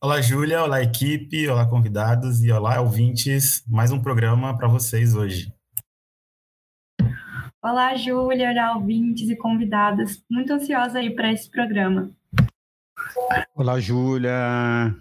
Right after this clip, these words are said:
Speaker 3: colegas, eh, Érica, Natália, Gustavo, Rodrigo aí na, auxiliando na equipe, eh, as convidadas e aos ouvintes, né, com uma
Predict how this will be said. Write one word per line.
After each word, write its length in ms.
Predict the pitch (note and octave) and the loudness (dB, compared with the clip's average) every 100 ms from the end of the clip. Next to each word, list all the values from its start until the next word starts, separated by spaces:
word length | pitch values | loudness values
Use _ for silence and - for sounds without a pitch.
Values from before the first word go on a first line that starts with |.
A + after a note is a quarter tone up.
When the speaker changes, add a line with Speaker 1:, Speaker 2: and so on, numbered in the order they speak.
| _ | _
Speaker 3:
colegas, 920 | G#2 G#2+ A#2 A#2+ A2 A#2 A#2 A2 - | -4 -2 0 0 -2 -2 -2 -4 -4
eh, 600 | G#2+ G2 F#2+ F2+ F2 E2+ F2 F#2+ G2+ | -2 -2 0 -2 -2 -2 -2 -2 0
Érica, 480 | G2 F#2 - G2 F2+ | -2 -4 -4 -2 0
Natália, 560 | F2+ - - F2+ F2 | -2 -2 -4 -2 -2
Gustavo, 640 | F2 F2+ - A2 A2 A2 G#2 | -2 -4 -4 -2 -2 -4 -4
Rodrigo 480 | G2 F#2 F#2 F2+ | -2 -2 -2 -2
aí 380 | F2+ F2 F2+ E2+ E2+ _ - | -2 0 -2 -4 -8 _ -6
na, 120 | F#2 | -2
auxiliando 640 | F#2 A2 - G2 F2+ F2+ | -2 -2 -4 -2 0 0
na 120 | F2+ | 0
equipe, 580 | E2+ - B2+ C3+ - C3+ C3+ - - - - | -2 -4 -4 -4 -4 -6 -6 -10 -8 -8 -6
eh, 180 | G2 F#2+ | -2 -2
as 160 | F#2+ | -2
convidadas 800 | - A#2+ A#2 G#2 A#2 C3 D3 - | -2 -2 -2 -2 -2 -2 -4 -6
e 140 | - C3+ | -6 -4
aos 180 | C#3+ | -2
ouvintes, 540 | D#3+ D#3 B2 G2 - - | -2 0 0 -2 -4 -2
né, 120 | G2+ | -2
com 140 | - G#2+ | -2 -4
uma 500 | A2+ A2 G#2 G2 | -2 0 0 -2